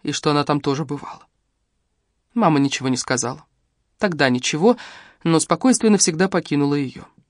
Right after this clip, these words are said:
Поздно вечером, когда я уже лежала в кровати под пологом, разглядывая оранжевые отблески заходящего солнца в соснах,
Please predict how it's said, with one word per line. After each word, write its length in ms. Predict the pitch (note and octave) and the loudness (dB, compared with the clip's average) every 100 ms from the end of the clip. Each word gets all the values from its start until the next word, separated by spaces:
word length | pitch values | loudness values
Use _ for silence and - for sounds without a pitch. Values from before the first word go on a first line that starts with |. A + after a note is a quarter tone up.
| _ _ _ _ _ _ _ _ - - - | _ _ _ _ _ _ _ _ -20 -20 0
Поздно 260 | B3 C4 B3+ | 2 6 8
вечером, 360 | C#4 C4 A3+ | 6 4 2
когда 240 | G3+ F#3 A3 | 2 4 4
я 200 | G3+ G3 | 4 4
уже 160 | F#3 | 4
лежала 320 | G3 F3+ G3 F3 | 4 4 4 2
в 80 | |
кровати 420 | - F3+ G3 F#3 C#3+ | 2 2 2 2 0
под 260 | D3+ C#3+ | 0 0
пологом, 540 | - D3+ G#3 F3+ D#3+ - - - | 2 4 4 6 4 2 -18 -4
разглядывая 640 | E3 D#3+ C3+ E3+ D3 C#3+ C#3 | 2 2 4 2 2 4 6
оранжевые 420 | D#3 D#3 C#3+ D3+ | 6 4 4 2
отблески 340 | D3 D3+ - | 2 -4 -2
заходящего 580 | C3+ C#3 C#3+ C#3+ - C#3 | -4 0 0 0 0 -2
солнца 440 | C#3 G3+ G3+ - C3+ | 0 2 2 2 -2
в 60 | |
соснах, 460 | - D3 - C#3+ | 0 0 0 -4